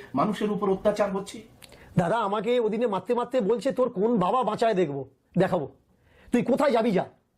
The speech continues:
Speaker 2: কি করবি কর।" তো দাদা, আমি, আ-, আমি জানি না যে আমার কোথায় গেলে আমি সুরক্ষা পাবো। পুলিশের যদি এরকম রূপরেখা হয়, তো আমি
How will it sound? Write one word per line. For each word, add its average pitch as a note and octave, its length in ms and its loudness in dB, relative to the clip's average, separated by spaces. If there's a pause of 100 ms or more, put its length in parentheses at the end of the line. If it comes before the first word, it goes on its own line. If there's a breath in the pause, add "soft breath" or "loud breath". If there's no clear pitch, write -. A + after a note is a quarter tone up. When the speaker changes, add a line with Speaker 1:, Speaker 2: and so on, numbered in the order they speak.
(200)
Speaker 2:
কি G#3+ 140 4
করবি C#4 300 4
কর।" D#3 160 -2 (720 soft breath)
তো B3 80 4
দাদা, A3+ 160 4
আমি, B3 220 0 (140)
আ-, G#3 120 -2 (220 loud breath)
আমি A#3+ 220 2
জানি F3+ 320 2
না C#4 120 2
যে G#3+ 120 0
আমার G#3 340 -2
কোথায় A#3 340 0
গেলে F#3 220 2
আমি A#3+ 160 0
সুরক্ষা G#3 340 0
পাবো। D3+ 220 -4
পুলিশের A#3 400 2
যদি A3+ 200 2
এরকম B3 260 2
রূপরেখা B3 440 2
হয়, B2+ 180 -10 (800 loud breath)
তো B3 80 2
আমি C4 240 0